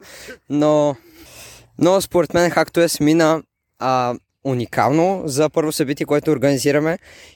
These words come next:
И за първи път е толкова голям екипа, което допълнително усложни нещата.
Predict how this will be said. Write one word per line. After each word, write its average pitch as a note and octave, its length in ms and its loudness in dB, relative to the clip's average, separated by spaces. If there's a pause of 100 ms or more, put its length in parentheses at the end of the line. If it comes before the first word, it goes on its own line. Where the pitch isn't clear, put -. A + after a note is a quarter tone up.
И C#3 80 -8
за B2+ 120 -8
първи E3+ 240 0
път - 220 -4
е - 40 -18
толкова D#3 320 -2
голям C#3+ 260 2
екипа, C3 420 -4
което C#3+ 420 -2 (380)
допълнително D#3+ 640 0
усложни D3 500 0
нещата. C#3 720 0